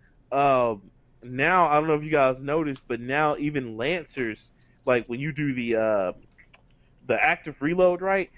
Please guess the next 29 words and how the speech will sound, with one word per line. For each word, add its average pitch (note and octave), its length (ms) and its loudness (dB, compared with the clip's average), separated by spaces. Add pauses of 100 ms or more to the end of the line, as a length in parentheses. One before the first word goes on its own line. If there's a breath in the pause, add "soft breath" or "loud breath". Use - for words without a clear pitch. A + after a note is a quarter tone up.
(140 soft breath)
Now E3 380 4
even, D3+ 520 -2 (220)
uh, B2 60 -12 (120)
Lancers D3 480 -6
can A2+ 280 -12
pop - 300 -2
heads, D3 480 -4
and D3+ 120 -2
it's C#3+ 120 -4
a G#2 60 -12 (160)
fresh G3 300 0
pop. - 320 -2
It's B2 200 -12
not D#3 280 0
just E3 240 -14
a, C#3 280 2 (400 soft breath)
like, C#3+ 340 4
all A#3+ 120 8
right, A3+ 340 4
I F3+ 100 4
took A3+ 180 -2
him G3 120 -4
down, E3+ 540 -2
and B2+ 120 -8
then, C#3 260 -4
like, A#2+ 280 -2
whatever. C3+ 300 -2
No, C#3+ 260 4
if G#2+ 80 -4